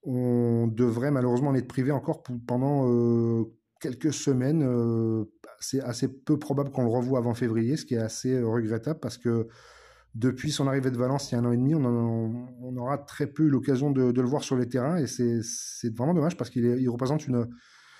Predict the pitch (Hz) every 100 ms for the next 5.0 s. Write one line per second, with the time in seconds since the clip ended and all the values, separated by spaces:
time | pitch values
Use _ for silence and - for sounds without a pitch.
0 | - _ - 143 143 135 151 139 135 -
1 | 170 147 135 135 135 131 131 127 127 127
2 | 120 123 170 165 160 139 127 127 117 110
3 | 127 117 110 113 107 107 107 135 127 123
4 | 135 143 135 - 135 135 117 113 110 110